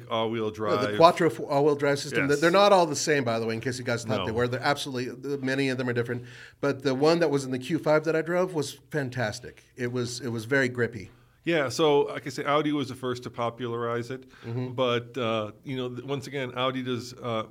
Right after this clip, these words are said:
Speaker 1: they build one really good off-roader, and it's a Dakar race car, and you can't buy it. <laughs>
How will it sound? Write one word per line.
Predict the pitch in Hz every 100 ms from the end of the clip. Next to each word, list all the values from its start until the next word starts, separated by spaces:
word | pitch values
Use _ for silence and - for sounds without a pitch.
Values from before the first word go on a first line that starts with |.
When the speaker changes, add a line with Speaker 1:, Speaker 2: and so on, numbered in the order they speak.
| -
Speaker 1:
they | 143
build | 127 180 180
one | 131 139 156 117 - _ _
really | 135 127
good | 123 120
off-roader, | 117 113 120 117 117 113
and | 107 113
it's | 117 -
a | 107
Dakar | 110 - 117 113
race | 107 107
car, | - 110 110
and | 104
you | 101
can't | - 110 101
buy | 101 95
it. | 95 -
<laughs> | 113